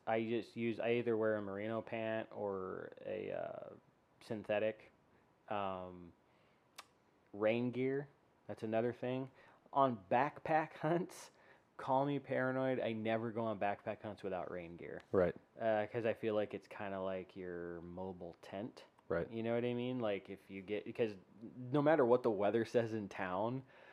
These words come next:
Speaker 1: you get into the mountains and things can change so fast. It
Speaker 2: Absolutely.
Speaker 1: doesn't matter. I've,
Speaker 2: Yeah.
Speaker 1: I've had it say, like, zero percent when I leave, and then I get back there and it starts hailing.
Speaker 2: <laughs>
Speaker 1: So, like,
Speaker 2: It's better to be safe than sorry
Speaker 1: Yeah.
Speaker 2: with the rain gear, and it, it doesn't weigh anything. So
Speaker 1: No, it
Speaker 2: yeah.
Speaker 1: doesn't. So I'll, I'll wear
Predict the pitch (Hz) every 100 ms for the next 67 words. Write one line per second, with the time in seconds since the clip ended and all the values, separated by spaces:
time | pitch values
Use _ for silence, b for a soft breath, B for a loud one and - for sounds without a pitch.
0 | b b - 127 123 143 147 147 156 147
1 | 123 104 104 127 143 123 110 113 135 131
2 | 113 - 120 - 107 95 - 104 - 98
3 | 92 90 92 104 98 135 - - - 127
4 | 131 123 110 123 110 101 98 110 113 117
5 | 107 113 107 107 101 95 101 98 95 98
6 | 98 104 98 95 90 98 90 82 - 107
7 | 82 - 92 82 - - 185 - 143 123
8 | - 135 - 185 214 - 247 - 175 202
9 | 156 143 151 170 170 143 131 - 113 110
10 | 104 98 95 95 98 87 92 92 92 95
11 | 110 135 104 - 117 110 98 87 90 98
12 | 82 82 - 85 98 - 254 123 90 117
13 | 127 85 90 90 143 135 131 135 - 139
14 | 143 139 139 131 117